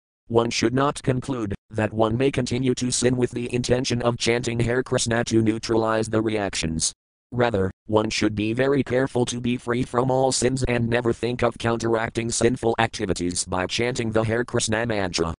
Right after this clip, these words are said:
for this is another offense. If by chance a devotee accidentally performs some sinful activity, the Lord will excuse him,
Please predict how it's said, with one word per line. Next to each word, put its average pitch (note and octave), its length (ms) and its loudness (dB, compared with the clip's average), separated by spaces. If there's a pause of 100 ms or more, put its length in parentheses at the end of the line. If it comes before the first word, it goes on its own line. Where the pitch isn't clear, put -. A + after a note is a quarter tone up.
(120)
for F#2 200 0
this F#2+ 240 0
is F#2+ 220 2
another A#2 300 2
offense. G2 580 -2 (380)
If G2 180 2
by G2 180 0
chance B2+ 400 -2
a A#2+ 60 -4
devotee A#2 540 0
accidentally A#2 640 0
performs A#2 580 0
some A2+ 220 0
sinful A2+ 480 0
activity, F2 640 -2 (160)
the G2 120 0
Lord A#2+ 320 4
will A#2 200 4
excuse G#2+ 500 -2
him, E2+ 240 -2